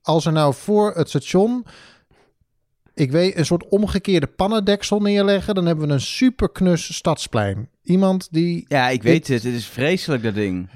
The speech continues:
Speaker 1: Het stadsbalkon. Eh, volgens mij heeft, is niemand daar ooit echt tevreden over geweest.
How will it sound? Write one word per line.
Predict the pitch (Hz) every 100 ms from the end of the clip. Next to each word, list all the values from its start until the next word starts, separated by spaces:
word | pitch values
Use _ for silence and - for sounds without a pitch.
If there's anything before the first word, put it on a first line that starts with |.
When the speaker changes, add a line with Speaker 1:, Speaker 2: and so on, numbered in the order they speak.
| - _
Speaker 1:
Het | - 139 - -
stadsbalkon. | - - 214 - - 123 113 110 - 139 240 269 - - - - _ _
Eh, | - 143 135
volgens | 131 160 147
mij | 165 165 156 - _ _ _ _ _ _ -
heeft, | 139 131 - _ _
is | - 123
niemand | 160 185 208 202
daar | 180 165
ooit | 180 180
echt | 190
tevreden | - 156 170 170 160
over | 165 165
geweest. | 156 156 226 - -